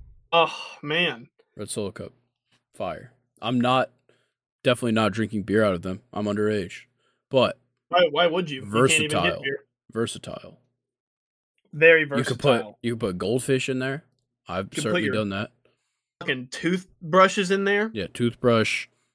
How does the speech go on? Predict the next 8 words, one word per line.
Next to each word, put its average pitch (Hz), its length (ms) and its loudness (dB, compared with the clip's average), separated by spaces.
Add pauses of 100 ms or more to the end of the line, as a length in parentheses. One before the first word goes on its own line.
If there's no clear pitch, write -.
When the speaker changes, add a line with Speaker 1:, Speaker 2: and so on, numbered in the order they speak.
(140)
Speaker 2:
You 101 100 -10
could 101 240 -6 (300)
drink 98 260 -6 (220)
water, 117 560 2 (260)
milk, 107 460 -4 (320)
any 107 380 -6 (180)
substance. - 720 -4 (440)
Um, 90 600 -2